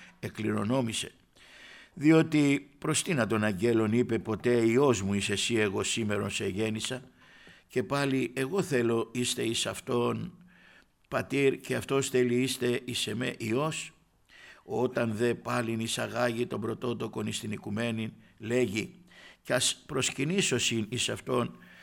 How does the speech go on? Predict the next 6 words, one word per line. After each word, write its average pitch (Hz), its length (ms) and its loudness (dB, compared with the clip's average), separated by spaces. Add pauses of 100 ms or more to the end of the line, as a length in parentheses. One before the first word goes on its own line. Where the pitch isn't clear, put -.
(440)
πάντες 139 640 4
οι 117 140 0
άγγελοι 113 580 2
του 113 180 -6
Θεού". 113 580 2 (840)
Και 127 480 2